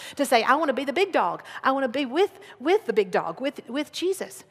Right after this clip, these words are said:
So they, they wanted to be important and be seen in front of people. They were overimpressed with money.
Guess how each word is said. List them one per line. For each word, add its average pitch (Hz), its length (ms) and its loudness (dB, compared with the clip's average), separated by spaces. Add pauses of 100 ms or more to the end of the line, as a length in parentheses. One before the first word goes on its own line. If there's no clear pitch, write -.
(200)
So 302 120 2
they, 277 160 4
they 254 240 2
wanted 294 300 -4
to 285 60 -4
be 269 160 -4
important 233 580 -2
and 214 120 -4
be 220 100 -6
seen 277 360 -4
in 240 100 -2
front 196 180 -6
of 170 60 -10
people. 165 260 -12 (400)
They 254 100 6
were 247 100 4
overimpressed 294 760 -4
with 247 160 -10
money. 233 400 -6